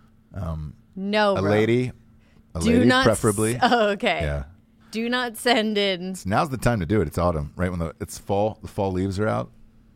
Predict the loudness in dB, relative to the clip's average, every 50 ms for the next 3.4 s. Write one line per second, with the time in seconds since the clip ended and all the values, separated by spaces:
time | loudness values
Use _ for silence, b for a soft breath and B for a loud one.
0 | -20 -20 _ _ -20 -14 -14 -12 -10 -10 -12 -12 -10 -6 -2 -2 -2 0 -2 -2
1 | -4 -4 -6 -8 -12 -16 -18 _ _ _ _ _ _ _ _ _ _ _ _ -2
2 | 0 0 0 0 -2 _ _ _ 0 2 2 2 2 -2 -2 -2 -2 2 2 2
3 | 2 2 0 -2 -4 -12 -14